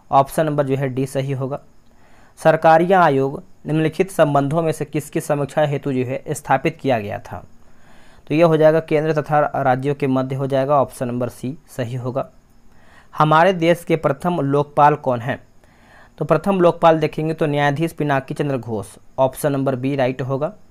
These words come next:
नवयुवकों द्वारा अठारह वर्ष की आयु पर मताधिकार का पहली बार प्रयोग किया गया था आम चुनाव में, तो यह हो जाएगा उन्नीस सौ नवासी में, ऑप्शन नंबर देखेंगे तो सी होगा।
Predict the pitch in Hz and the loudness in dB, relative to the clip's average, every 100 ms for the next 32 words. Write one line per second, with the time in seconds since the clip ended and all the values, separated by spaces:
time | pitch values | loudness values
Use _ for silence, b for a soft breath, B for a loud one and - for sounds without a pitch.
0 | - b b b b - 160 170 170 165 | -20 b b b b 2 4 4 4 2
1 | - 190 160 143 147 143 147 151 160 156 | 2 4 4 6 4 4 4 6 6 4
2 | 151 156 139 135 147 147 139 135 131 135 | 0 2 4 2 -2 -4 -4 -4 -4 -6
3 | 131 139 151 151 139 135 139 156 143 139 | -2 0 0 -4 -2 -2 -2 -2 0 0
4 | 143 135 139 135 - 135 131 131 127 - | 0 -2 -2 -4 -2 0 2 0 0 -4
5 | 156 - 135 135 139 123 117 107 123 - | -8 -4 -2 -2 -4 -6 -4 -4 -4 -8
6 | - - b b b b b - 147 160 | -16 -20 b b b b b -4 2 4
7 | 156 151 151 165 175 - - 151 147 160 | 4 4 6 6 4 -2 -8 -4 0 -2
8 | 156 147 139 131 123 123 151 151 160 135 | 0 -2 0 2 2 0 -2 -2 0 0
9 | - 147 131 131 120 120 - 127 123 - | -2 -4 -2 -2 -2 -6 -6 -6 -6 -8
10 | 135 135 127 143 | -6 -4 -4 -6